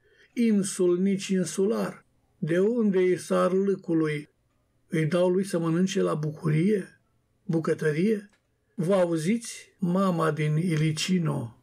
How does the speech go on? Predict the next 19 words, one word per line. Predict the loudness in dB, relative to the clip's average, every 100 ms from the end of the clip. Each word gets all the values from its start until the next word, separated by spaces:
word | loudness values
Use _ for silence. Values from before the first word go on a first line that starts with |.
| _
nu | -2 0
îi | 0
mai | 0 2
recunoaște | 0 0 -2 0 -2 -2 -2
nici | -2 -4
frații | -4 0 0 0 -2
din | -2 0
Normal. | 0 0 2 2 0 -2 -12 -20 -20 -20 -8
Tu | -2
îți | 0 0 -2 -2
aflași | -2 0 0 0 -2 -4 -6 -8 -16 _ _ -8
cu | -8
prompt | -2 -2 0 -2
instinct, | -2 -2 0 -2 0 -2 -2 -8 -12 -20 _ _ _ _ _
asasinule. | -6 -4 -2 -2 -2 -4 -2 0 0 -2 -6 -8 -8 -10 -14 -16 _ _ _ _ _ _ _ _ _ _
Nu | -6 -2
vorbim, | 0 0 0 -2 -4 -6 -14 _ _ _ _ _ -8
i-am | -4 -2 -2
spus. | -6 -4 -2 -2 -6